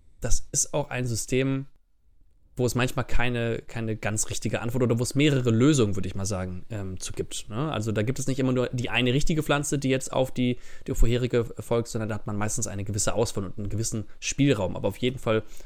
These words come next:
wichtig, sich dessen im Klaren zu sein und das Ganze dann auch,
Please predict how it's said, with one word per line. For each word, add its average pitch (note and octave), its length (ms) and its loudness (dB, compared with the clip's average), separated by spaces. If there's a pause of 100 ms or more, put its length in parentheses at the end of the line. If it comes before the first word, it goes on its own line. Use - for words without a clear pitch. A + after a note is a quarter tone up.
(120)
wichtig, A#2 260 -2
sich - 200 -2
dessen G2+ 260 -4
im G2+ 80 -6
Klaren D#3 260 2
zu D3 140 -6
sein C#3+ 240 -2
und - 260 -8 (540)
das B2+ 160 0
Ganze B2+ 240 2
dann B2+ 160 2
auch, B2+ 300 -2